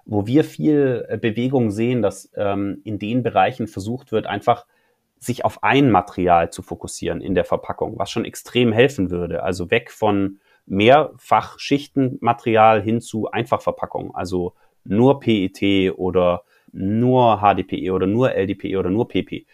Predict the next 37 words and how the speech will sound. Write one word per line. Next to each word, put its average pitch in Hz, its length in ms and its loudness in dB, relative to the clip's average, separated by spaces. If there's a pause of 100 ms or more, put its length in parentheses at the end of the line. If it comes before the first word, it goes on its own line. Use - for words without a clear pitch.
(120)
Es - 80 -20
gibt - 140 -4
ganz 135 160 2
viele 131 180 4
unterschiedliche 110 380 -2
Plastikarten. - 580 -4
Das - 160 -12
würde 113 160 0
schon 104 200 -2
sehr 104 220 4
helfen, 131 440 -2
weil 98 120 4
die 101 120 -4
Sortierung 151 760 0 (380)
und 98 140 -14
die - 80 -6
Automatisierung 101 800 0
der 104 100 2
Sortierung 98 560 -4 (580)
und - 140 -2
damit 110 220 4
die 101 80 0
Sortenreinheit 95 720 2
viel 104 200 -2
leichter 85 340 -2
fällt - 340 -10 (340)
und 98 120 -10
der 113 80 2
Prozess - 420 0
einfach - 260 -2
geschlossen 101 440 -2
werden 80 240 -10
kann - 260 -14 (240)
für 110 180 0
das 101 160 -2
jeweilige 90 420 -4
Material. - 500 -8